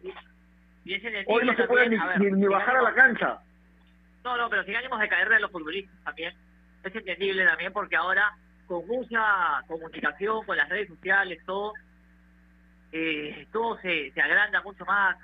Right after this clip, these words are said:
Speaker 1: se magnifica. Eh, a ver, antes, Gerardo, tú, tú eres de los periodistas de la década de los noventa,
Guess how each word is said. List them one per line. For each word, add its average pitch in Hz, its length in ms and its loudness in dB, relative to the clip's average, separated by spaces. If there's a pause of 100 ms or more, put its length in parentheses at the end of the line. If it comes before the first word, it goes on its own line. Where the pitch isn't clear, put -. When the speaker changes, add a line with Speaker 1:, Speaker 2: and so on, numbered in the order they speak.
Speaker 1:
se 156 120 -8
magnifica. 156 880 -4 (360)
Eh, 156 360 -8
a 165 100 0
ver, 190 160 2 (500)
antes, - 280 -2
Gerardo, 214 440 -2 (520)
tú, 208 220 -4
tú 196 120 -4
eres 202 140 0
de 180 80 0
los 160 100 0
periodistas 170 520 -4 (380)
de 151 80 -6
la 151 100 -6
década 175 240 -4
de 147 80 -2
los 139 120 -10
noventa, 156 560 -2